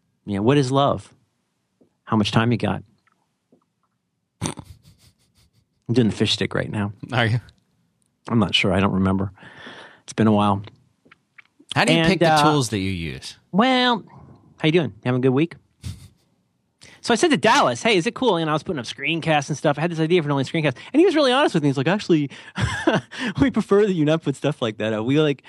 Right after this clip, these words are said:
Speaker 1: we want people to use Vimeo to tell stories." I don't remember if he actually talks like that, but,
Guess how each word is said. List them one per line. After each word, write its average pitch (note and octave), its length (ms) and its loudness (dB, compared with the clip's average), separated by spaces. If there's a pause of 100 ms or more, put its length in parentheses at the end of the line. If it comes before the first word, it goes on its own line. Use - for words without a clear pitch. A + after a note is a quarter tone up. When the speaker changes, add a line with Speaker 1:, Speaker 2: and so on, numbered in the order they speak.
(220)
Speaker 1:
we A#3 80 -2
want D#4+ 120 2
people A#3+ 120 4
to A3 60 4
use F#3+ 160 4
Vimeo D#3 300 4
to A#2 80 -2
tell B2 180 2
stories." A2+ 520 0
I C3+ 40 -2
don't D#3 60 0
remember A#2 180 2
if - 40 -10
he G2+ 60 -2
actually F#2+ 200 -6
talks F#2 260 -4
like - 140 -8
that, - 260 -4
but, F#2+ 180 -2